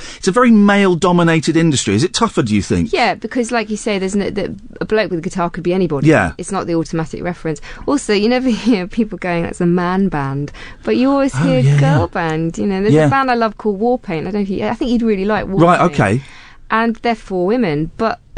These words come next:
Speaker 2: that's irrelevant. <laughs> They're making really good records,
Speaker 1: Yeah.
Speaker 2: you know.
Speaker 1: You,
Speaker 2: Um,
Speaker 1: you, you still don't see many bands.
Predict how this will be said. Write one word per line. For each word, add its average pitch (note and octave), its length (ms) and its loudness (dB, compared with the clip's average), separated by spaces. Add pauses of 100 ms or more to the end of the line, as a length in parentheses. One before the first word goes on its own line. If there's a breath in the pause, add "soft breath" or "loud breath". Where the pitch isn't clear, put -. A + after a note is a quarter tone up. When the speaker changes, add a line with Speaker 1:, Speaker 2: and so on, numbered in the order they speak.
(240)
Speaker 2:
that's - 320 -6
irrelevant. G3+ 680 -4
<laughs> - 80 -14
They're C4 120 2
making G3+ 460 2
really F#3 260 0
good F3+ 200 -4
records, F3 440 -2
Speaker 1:
Yeah. B2+ 220 4
Speaker 2:
you C3+ 80 -2
know. D3+ 240 -14 (540 loud breath)
Speaker 1:
You, F3+ 120 4
Speaker 2:
Um, - 60 -2
Speaker 1:
you, G#3+ 180 4
you G#3 120 0
still B3+ 280 2
don't G#3 440 2
see C3 640 2
many D3+ 340 4
bands. A2+ 800 2